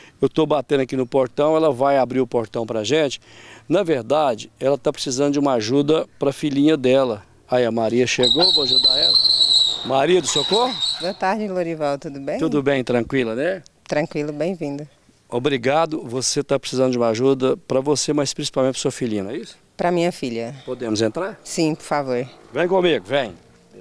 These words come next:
Speaker 1: Bom, Potinho, agora nós estamos aqui dentro. Co-, ela tá com dificuldade. Explica pra nós, quem tá assistindo o Chumbo Grosso aqui, é, qual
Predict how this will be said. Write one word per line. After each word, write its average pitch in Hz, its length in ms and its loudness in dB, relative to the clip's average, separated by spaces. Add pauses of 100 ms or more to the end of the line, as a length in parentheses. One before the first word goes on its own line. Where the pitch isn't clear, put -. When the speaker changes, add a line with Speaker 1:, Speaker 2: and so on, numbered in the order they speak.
(380)
Speaker 1:
Bom, 175 160 2
Potinho, 147 360 0
agora 170 220 2
nós 127 140 -2
estamos 120 360 -4
aqui 104 200 -10
dentro. 117 420 -2 (180)
Co-, - 240 -2
ela 165 200 2
tá 160 240 0
com 156 160 -2
dificuldade. 120 960 -2
Explica - 380 -10
pra 113 180 0
nós, 117 220 0
quem 120 120 -6
tá 113 140 -4
assistindo - 400 -8
o 101 40 -8
Chumbo 98 280 -6
Grosso 98 320 -8
aqui, 113 340 -2 (800)
é, 104 680 0 (460)
qual 170 380 0